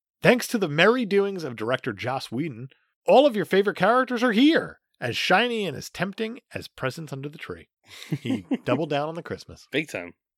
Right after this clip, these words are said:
Speaker 1: The Atlantic says, "Ultimately, it all comes back to Whedon, his clear vision for each character and how they might be profitable,
Speaker 2: Hmm.
Speaker 1: intermingled, his expected knack for action choreography, his funny,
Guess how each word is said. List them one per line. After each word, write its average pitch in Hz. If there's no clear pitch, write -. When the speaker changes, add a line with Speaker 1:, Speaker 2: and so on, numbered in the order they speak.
Speaker 1:
The 135
Atlantic 180
says, 127
"Ultimately, 160
it 120
all 196
comes 185
back 151
to 120
Whedon, 78
his 123
clear 240
vision 196
for -
each 196
character 151
and 107
how 131
they 139
might 117
be 139
profitable, -
Speaker 2:
Hmm. 165
Speaker 1:
intermingled, 135
his 135
expected 180
knack 156
for -
action 196
choreography, 160
his 127
funny, 214